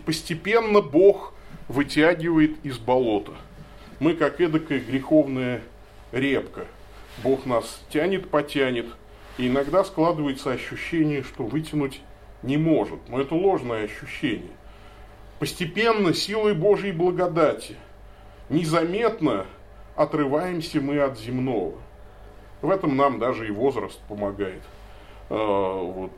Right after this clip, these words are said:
приближаясь к пятидесяти ле-, годам, я с ка-, с каждым днём это всё лучше понимаю. То есть, вот, э, сегодня встал с утра, всё, шея не двигается.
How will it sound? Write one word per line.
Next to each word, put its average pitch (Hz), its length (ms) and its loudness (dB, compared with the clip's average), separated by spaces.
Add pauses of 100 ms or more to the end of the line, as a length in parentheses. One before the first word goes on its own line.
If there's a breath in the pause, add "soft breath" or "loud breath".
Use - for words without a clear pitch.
(260)
приближаясь 107 800 -2 (220)
к - 60 -20
пятидесяти 110 680 -12
ле-, 104 280 -8
годам, 143 560 2 (280 loud breath)
я 101 380 -2 (260)
с - 100 -16
ка-, - 160 -10
с - 80 -10
каждым 127 460 -2
днём 131 280 2
это 123 160 -4
всё 113 420 -2 (220 loud breath)
лучше 127 420 -4
понимаю. 120 600 -2 (460 loud breath)
То 107 60 -6
есть, - 260 -8 (220)
вот, 135 340 0 (640 loud breath)
э, 113 280 2
сегодня 117 440 -4
встал 160 460 0
с - 140 -16
утра, 127 420 2 (480 loud breath)
всё, 110 220 -6
шея 143 340 2
не 120 140 -6
двигается. 101 720 -10